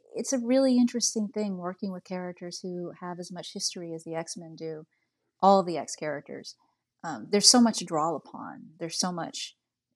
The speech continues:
history, you know, um, the stories, the experiences of the characters, the relationships that are already built in. It's this magnificent playground of just endless complexity and opportunity where you can go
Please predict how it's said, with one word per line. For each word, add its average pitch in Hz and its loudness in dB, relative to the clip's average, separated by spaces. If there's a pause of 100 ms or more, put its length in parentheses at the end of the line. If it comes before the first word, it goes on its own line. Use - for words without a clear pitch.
(240)
history, 220 4
you 170 -4
know, 156 -6
um, - -8
the - -12
stories, 214 2
the 165 -2
experiences 247 0
of 185 -6
the 180 -10
characters, 170 -8
the 165 -10
relationships 196 -4
that 185 -4
are 175 -6
already 175 -10
built 165 -12
in. 175 -12 (440)
It's 208 0
this 214 2
magnificent 202 0
playground - -10 (420)
of 180 0
just 175 -4
endless 196 0
complexity 170 -10
and 165 -14
opportunity 165 -16 (300)
where 196 2
you 190 2
can 190 -2
go 180 2